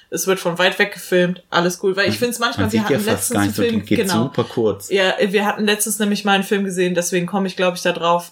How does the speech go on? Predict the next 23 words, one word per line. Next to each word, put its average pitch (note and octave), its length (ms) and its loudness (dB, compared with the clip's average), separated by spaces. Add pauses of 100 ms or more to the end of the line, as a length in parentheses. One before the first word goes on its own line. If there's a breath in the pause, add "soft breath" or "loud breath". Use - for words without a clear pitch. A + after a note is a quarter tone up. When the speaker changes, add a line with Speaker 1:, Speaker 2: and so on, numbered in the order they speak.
(120)
Speaker 1:
weil E3 580 2
ich - 140 -6
finde A3+ 160 4
es - 80 -2
ja F3+ 80 4
vollkommen F#3+ 320 -2
okay, F3+ 240 -4
warum F#3+ 200 0
sollen, F#3 340 0
Jugendliche F#3+ 580 -4
haben G3+ 180 0
ja E3 100 0
Sex E3 280 -4
miteinander, E3+ 420 -2
dann D#3+ 260 -6
kann, F#3+ 280 -2
kann G3 100 -2
man F#3 80 2
das F3+ 140 0
auch E3+ 80 -6
in E3+ 80 -6
Filmen F3+ 320 2
abbilden. - 520 -6